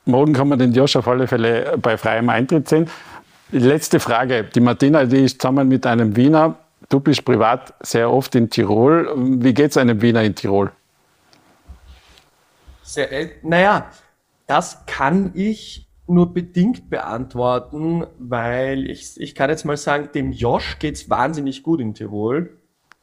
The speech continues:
Speaker 2: und das passt alles gut. Aber, ähm, ich weiß schon,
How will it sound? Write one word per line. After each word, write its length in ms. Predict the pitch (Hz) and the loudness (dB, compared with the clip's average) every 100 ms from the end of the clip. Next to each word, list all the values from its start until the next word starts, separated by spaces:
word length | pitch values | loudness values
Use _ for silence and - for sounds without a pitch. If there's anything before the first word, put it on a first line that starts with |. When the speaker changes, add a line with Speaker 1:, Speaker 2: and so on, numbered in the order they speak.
| - | -12
Speaker 2:
und 120 | 120 | -6
das 180 | 120 120 | -6 -2
passt 300 | 131 139 - | -2 -2 -2
alles 340 | 120 120 - | -4 -4 -10
gut. 380 | 127 135 180 - _ _ _ _ _ _ _ - | -8 -6 -6 -12 _ _ _ _ _ _ _ -4
Aber, 960 | 120 127 127 127 127 127 127 127 127 _ _ _ - | 0 2 2 2 0 2 0 -2 -10 _ _ _ -6
ähm, 640 | 123 120 120 120 120 - _ | -4 -2 -4 -6 -10 -14 _
ich 240 | - 131 123 | -10 -8 0
weiß 300 | 120 143 - | 0 0 -2
schon, 520 | - 135 165 175 | 0 2 4 2